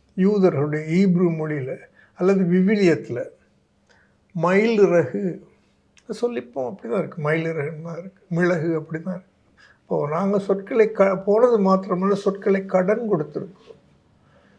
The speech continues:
இது கிழக்க பார்த்தீங்கன்னா ஜப்பான் வரைக்கும் போயிருக்கோம், சீனாவுக்கு போயிருக்கோம்.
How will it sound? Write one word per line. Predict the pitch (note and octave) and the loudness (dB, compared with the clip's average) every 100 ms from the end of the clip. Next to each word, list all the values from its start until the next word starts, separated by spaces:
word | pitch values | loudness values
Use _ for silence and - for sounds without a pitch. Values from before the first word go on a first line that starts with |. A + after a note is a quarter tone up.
| _ _ | _ _
இது | G3+ G3+ G#3 F#3 | -2 0 0 -4
கிழக்க | - A3 B3 B3 A3 | 2 6 6 4 0
பார்த்தீங்கன்னா | - E3+ D#3+ F#3 E3 C#3+ C3 A#2 - _ _ _ _ _ _ _ _ | 2 -2 -4 -10 -12 -12 -16 -18 -20 _ _ _ _ _ _ _ _
ஜப்பான் | C#3+ F3 - - G#3 F#3+ | -2 -2 2 2 4 4
வரைக்கும் | F#3 F#3 A#3+ - | 2 0 -6 -10
போயிருக்கோம், | A#2+ C3+ - - _ _ _ _ _ _ _ - | -12 -12 -18 -20 _ _ _ _ _ _ _ -12
சீனாவுக்கு | - G#3+ G#3 G3+ F3+ F#3 D3 | -4 -2 2 2 2 -2 -4
போயிருக்கோம். | B2 - - | -4 -8 -20